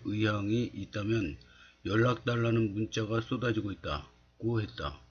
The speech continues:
다른 주민도 문자 메시지가 자꾸 들어오니 거슬리지만 각자 다른 번호로 보내기에 차단도 쉽지 않다고 말했다.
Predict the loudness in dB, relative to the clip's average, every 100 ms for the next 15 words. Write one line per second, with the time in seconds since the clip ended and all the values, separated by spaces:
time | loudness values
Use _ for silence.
0 | _ _ _ _ _ _ _ 0 4 6
1 | 6 4 4 2 2 0 0 2 4 2
2 | 0 0 2 0 -2 -4 -4 -4 -2 0
3 | 2 0 -4 -14 -20 _ -4 -2 2 2
4 | 2 2 2 2 0 -8 -16 _ -8 -6
5 | -2 2 2 2 2 4 4 6 6 4
6 | 2 0 0 0 0 0 -2 -6 0 2
7 | 2 2 0 -2 -4 -4 -2 -2 -2 -2
8 | -4 -6 -6 -6